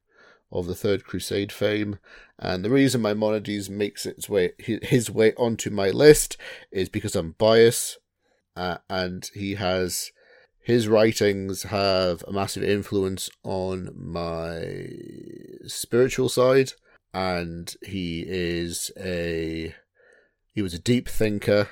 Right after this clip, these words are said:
another Aristotelian thinker, um, systematic. He compartmentalized and processed and restructured the way that certain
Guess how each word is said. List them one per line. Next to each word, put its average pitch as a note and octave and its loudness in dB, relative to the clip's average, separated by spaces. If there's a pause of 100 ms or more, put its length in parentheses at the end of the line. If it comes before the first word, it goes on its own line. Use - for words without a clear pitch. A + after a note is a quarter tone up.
another G#2 2
Aristotelian A2 2
thinker, G2+ 0 (160)
um, - -16 (100)
systematic. G#2+ -2 (400)
He - -10
compartmentalized G#2 0
and F#2+ -10
processed G2 0
and F#2+ -6 (120)
restructured F#2+ -6 (680)
the F#2 -4
way F2+ 0
that F2 -6 (500)
certain E2 -4